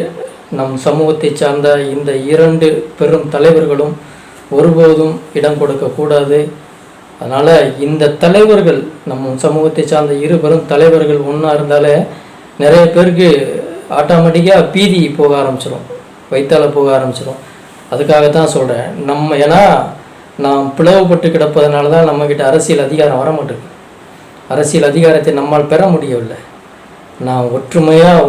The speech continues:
ஒண்ணு போல கைகோர்த்து நின்னுட்டோம் அப்படின்னா நமக்கான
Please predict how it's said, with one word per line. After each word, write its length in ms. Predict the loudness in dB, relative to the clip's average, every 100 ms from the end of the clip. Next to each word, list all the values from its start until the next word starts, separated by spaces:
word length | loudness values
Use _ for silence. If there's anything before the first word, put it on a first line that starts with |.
| 0
ஒண்ணு 160 | -2 2
போல 140 | 4 4
கைகோர்த்து 640 | 4 2 4 2 0 -4
நின்னுட்டோம் 380 | -2 0 0 -2
அப்படின்னா 400 | -4 -6 -2 0 0 -4 -12 -20 -20 -20 -20 -20 -20 -20 -20 -8 -2
நமக்கான 440 | 0 2 2 2